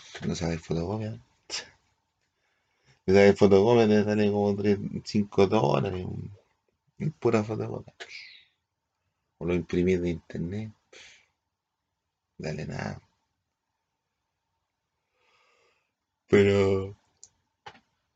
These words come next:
un libro, un libro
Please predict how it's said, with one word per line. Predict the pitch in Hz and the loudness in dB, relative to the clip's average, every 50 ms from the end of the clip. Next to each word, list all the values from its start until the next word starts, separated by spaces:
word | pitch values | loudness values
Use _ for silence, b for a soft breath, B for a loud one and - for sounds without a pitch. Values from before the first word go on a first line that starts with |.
| _ _ _ _ _ _ _ _ _ _ _ _ _ _ _ _ _ _ _ _ _ _ _ _ _ _ _ _ _ _ _ - | _ _ _ _ _ _ _ _ _ _ _ _ _ _ _ _ _ _ _ _ _ _ _ _ _ _ _ _ _ _ _ -6
un | - - 107 107 104 107 | 0 2 2 4 4 4
libro, | 117 117 113 110 107 107 104 101 98 95 - - _ _ _ _ _ _ _ _ _ _ - | 4 4 4 4 6 6 6 6 4 2 -2 -10 _ _ _ _ _ _ _ _ _ _ -6
un | 80 87 87 87 | -4 -2 0 0
libro | 92 92 92 87 87 85 82 | 0 0 0 0 0 -2 -4